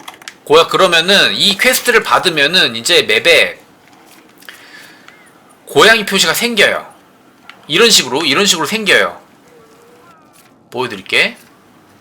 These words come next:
음, 지금 이렇게밖에 안 보이는데 이 퀘스트를 받잖아요. 그러면은 저 고양이 한 마리씩 돌아다니는 모습으로 생겨요. 요런 거.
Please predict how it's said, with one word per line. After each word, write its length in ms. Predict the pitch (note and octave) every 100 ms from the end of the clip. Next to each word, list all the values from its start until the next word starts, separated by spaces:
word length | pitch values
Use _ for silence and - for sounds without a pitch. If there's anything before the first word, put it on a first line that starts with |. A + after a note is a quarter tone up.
| _
음, 640 | B2+ C#3+ C#3+ C#3 C#3 C#3 C#3
지금 320 | - F#3 A#3+
이렇게밖에 460 | F3 A3+ A3+ G#3+ D#3+
안 160 | C#3
보이는데 380 | E3 F3+ D#3+ C#3+
이 180 | C3+ D#3
퀘스트를 400 | - A#3 - F#3+
받잖아요. 760 | - - D3 B2 D#3 G3+ G#2+ - - - - - - - - - - -
그러면은 680 | - F3 F3 E3+ F#3+ G3 C3+
저 380 | - F3+ D3+ - -
고양이 320 | - G3 G#3
한 160 | F3+ B3+
마리씩 320 | C4+ A#3 G#3
돌아다니는 720 | D3+ G3 G3 F3+ E3+ D#3+ D3
모습으로 360 | C3 D#3 F3 D3
생겨요. 360 | G#3+ F#3 B2+
요런 280 | A#2 C#3+ C#3
거. 320 | A2 D#3 -